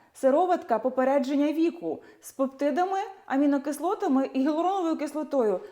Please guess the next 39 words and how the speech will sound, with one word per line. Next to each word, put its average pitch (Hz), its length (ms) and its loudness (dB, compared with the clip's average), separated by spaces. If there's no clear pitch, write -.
Гарно 277 380 4
зволожить 285 560 0
саме 262 320 -2
зараз 254 220 -2
таку, 254 480 -2
е, 220 380 -2
суху 269 500 0
шкіру, 285 500 -2
е, 233 40 -6
яка 240 460 4
вос-, 202 440 -2
восени 240 360 -2
в 254 40 0
нас 220 200 -2
всіх. - 380 -8
Обов'язково 294 720 4
має 294 280 0
бути 254 320 -4
в 233 80 -6
догляді 233 600 0
С - 200 -2
П 254 320 4
Ф 320 80 -2
крем. 247 340 2
У 220 100 -6
нас 269 300 2
крем 311 380 2
не 240 160 0
тільки, 269 420 -2
ну, 269 240 4
е, 226 180 0
захисний, 226 760 -2
а 196 140 0
ще 311 240 -4
й 349 100 -6
омолоджуючий. 196 880 2
В - 20 -4
ньому 220 340 -2
є 196 300 0